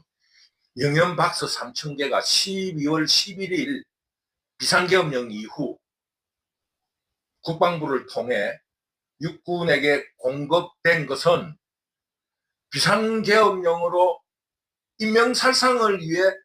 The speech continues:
준비되었다고 폭로했습니다. 즉, 영연박스로 한국판 킬링 필드를 하려는, 사람을 무차별적으로 살상을 해가지고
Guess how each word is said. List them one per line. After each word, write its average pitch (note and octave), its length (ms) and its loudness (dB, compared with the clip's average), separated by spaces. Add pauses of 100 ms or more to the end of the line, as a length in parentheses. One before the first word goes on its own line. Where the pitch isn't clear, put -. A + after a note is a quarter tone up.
준비되었다고 D#3 1000 -2 (400)
폭로했습니다. A#3 600 2 (1500)
즉, D3+ 540 4 (1500)
영연박스로 E3 1200 2 (760)
한국판 G#3+ 1160 -2
킬링 B3+ 640 -2
필드를 A3+ 540 2
하려는, D#3 480 0 (380)
사람을 G3+ 840 4 (200)
무차별적으로 G3+ 1400 2
살상을 A#3 720 2
해가지고 A#2+ 800 -2